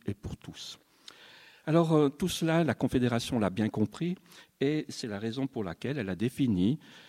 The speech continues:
avec une acceptation de la Confédération,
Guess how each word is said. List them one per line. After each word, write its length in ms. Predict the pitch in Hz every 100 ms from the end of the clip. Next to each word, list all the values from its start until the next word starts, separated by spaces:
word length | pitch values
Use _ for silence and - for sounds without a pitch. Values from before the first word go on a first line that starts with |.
| -
avec 480 | - 87 107 135 131
une 140 | 104 104
acceptation 800 | - 127 - 113 - - 113
de 80 | 117
la 80 | 87
Confédération, 1000 | - 110 113 110 101 101 - 113 123 131